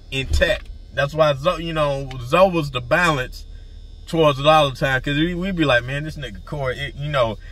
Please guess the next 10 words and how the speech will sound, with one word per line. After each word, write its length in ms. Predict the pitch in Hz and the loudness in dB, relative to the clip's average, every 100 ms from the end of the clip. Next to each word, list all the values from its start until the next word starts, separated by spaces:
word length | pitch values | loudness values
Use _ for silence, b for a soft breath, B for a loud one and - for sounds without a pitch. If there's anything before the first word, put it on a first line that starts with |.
| B | B
as 220 | 151 165 | 2 2
I 140 | 190 196 | 4 2
start 340 | - 196 180 | 4 4 4
evolving, 640 | 151 113 185 202 170 143 151 | 0 2 6 6 4 0 -2
I'm 160 | 175 | -2
like, 180 | 165 143 | 0 -2
"Man, 200 | 135 143 | -4 -8
this 140 | 180 | -8
nigga 200 | 190 175 | -10 -12
Corey 380 | 120 - 139 104 | -8 -6 -4 -4